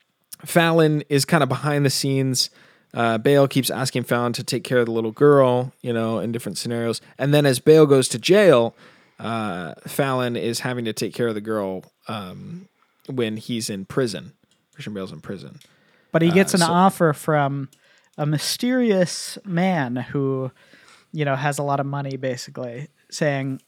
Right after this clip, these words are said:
Speaker 2: you know, "Instead of putting your, you know, instead of,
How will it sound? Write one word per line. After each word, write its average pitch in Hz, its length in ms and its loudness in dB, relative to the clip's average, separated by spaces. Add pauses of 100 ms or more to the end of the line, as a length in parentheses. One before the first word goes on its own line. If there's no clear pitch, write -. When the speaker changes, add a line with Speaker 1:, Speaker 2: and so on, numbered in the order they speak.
(120)
Speaker 2:
you 165 80 -6
know, 139 120 -4
"Instead 196 340 4
of 180 120 4
putting 180 260 2
your, 156 340 0 (920)
you 175 160 -2
know, 135 160 -4
instead 190 280 4
of, 151 160 6